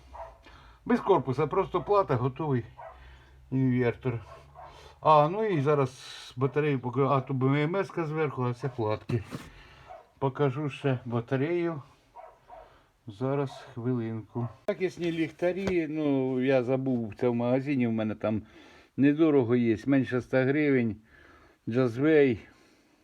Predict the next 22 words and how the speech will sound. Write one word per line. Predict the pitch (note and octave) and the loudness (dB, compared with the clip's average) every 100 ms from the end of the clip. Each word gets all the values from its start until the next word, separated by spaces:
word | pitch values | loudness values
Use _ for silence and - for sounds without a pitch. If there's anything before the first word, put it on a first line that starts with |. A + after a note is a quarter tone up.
| _ _ _ _ - - _ _ _ _ _ _ | _ _ _ _ -20 -20 _ _ _ _ _ _
Цікавить, | - D3 F#3 E3+ C#3 B2 - - _ B2 | -10 -4 2 2 2 -4 -10 -20 _ -16
дзвоніть, | B2+ D#3+ D3+ C#3 - - _ - | -6 -4 -2 -4 -6 -16 _ -8
будете | A#2+ B2 A#2+ - - | -4 0 -2 -2 -4
питати. | B2+ B2+ - A2+ - | -4 -4 -2 -2 -2
Ну | F#3+ | -2
і | G3+ F#3 | 2 2
ось | E3+ - | 2 0
на | D3+ C3+ - _ - - - - - - - _ | -2 -2 -4 _ -20 -20 -20 -20 -20 -20 -20 _
закуску, | - D#3 D#3 D#3+ A2+ A#2 | 2 2 2 -4 -4 -2
бо | A#2 | 0
це | C#3+ F3 | 2 2
безліч, | D3+ F3+ C3+ D3+ C3+ - | 6 4 4 0 -4 -6
я | B2+ C#3 C#3 C3+ A#2+ | 0 4 4 4 0
так | A#2 C3+ | 0 0
можу | C#3+ B2 | 2 2
годинами | A#2 B2 D3+ F#3 C3 B2 | 4 2 4 4 4 2
знімати. | G2+ A2+ A#2 G#2 E2 | -2 -2 -2 -2 -4
Ну, | C3 | -4
давайте | C3+ C#3+ C3 - | -2 2 2 2
оцей | A#2+ A#2 C3 | -2 2 0
цим | A#2 - A#2+ | 0 0 0
закончимо. | A2+ C3 A2+ F#2+ G2+ | 0 0 0 0 -2